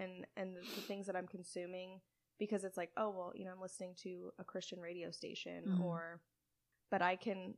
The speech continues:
Speaker 1: turn it off and just listen to the quiet. And he mentions trying to distract ourselves from things that, like wounds, like mother or father wounds that we might be
Speaker 2: Mm-hmm.
Speaker 1: dealing with and, um, and hurts.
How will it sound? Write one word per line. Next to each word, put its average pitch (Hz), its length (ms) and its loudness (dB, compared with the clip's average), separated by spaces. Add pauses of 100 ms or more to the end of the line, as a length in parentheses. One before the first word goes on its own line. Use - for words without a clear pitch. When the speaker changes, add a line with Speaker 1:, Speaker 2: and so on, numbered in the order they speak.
(140)
Speaker 1:
turn 190 280 -2
it 180 80 2
off 185 280 0 (1200)
and 185 160 0
just 180 180 -4
listen 180 260 -6
to - 120 -14
the 180 80 -6
quiet. - 440 -6 (200)
And 196 200 2 (380)
he 220 220 2
mentions 202 680 0 (120)
trying 220 280 2
to 269 80 0
distract 214 440 2
ourselves 202 480 0
from 185 220 2 (100)
things 185 380 -2
that, 170 300 4 (720)
like 190 220 2
wounds, 180 760 -6 (140)
like 175 180 -2
mother 185 460 0
or 180 120 -4
father 185 340 2
wounds 175 280 -8
that - 100 -4
we 185 100 0
might 185 200 4
be 180 80 0
Speaker 2:
Mm-hmm. 180 140 -4
Speaker 1:
dealing 170 280 -8
with 170 320 -4
and, 165 220 -4 (480)
um, 170 320 2
and 185 160 4
hurts. - 760 2